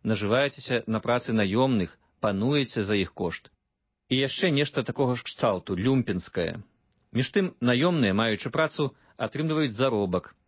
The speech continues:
І найчасцей такі, якога дзяржава,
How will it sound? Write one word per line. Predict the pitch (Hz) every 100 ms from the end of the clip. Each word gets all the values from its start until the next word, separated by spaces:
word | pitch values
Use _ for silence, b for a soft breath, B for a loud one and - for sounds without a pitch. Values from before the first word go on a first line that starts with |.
| _
І | 127
найчасцей | 120 110 156 - 170 151 - _
такі, | 110 - - 170 156 b b
якога | 113 110 135 120 -
дзяржава, | 92 104 92 117 160 143 95